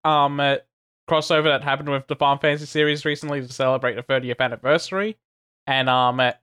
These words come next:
each game, uh, got a shirt, like, each numbered game,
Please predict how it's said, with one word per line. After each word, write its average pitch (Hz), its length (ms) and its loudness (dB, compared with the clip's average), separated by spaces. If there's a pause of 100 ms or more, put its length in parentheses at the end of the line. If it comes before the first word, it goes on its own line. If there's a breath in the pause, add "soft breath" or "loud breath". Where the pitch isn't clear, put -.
(560)
each 156 380 0
game, 139 360 0
uh, 135 160 4
got 127 300 0
a 123 60 -4
shirt, 151 520 -2
like, 127 200 2
each 127 240 -6
numbered 127 340 -2
game, 147 340 -2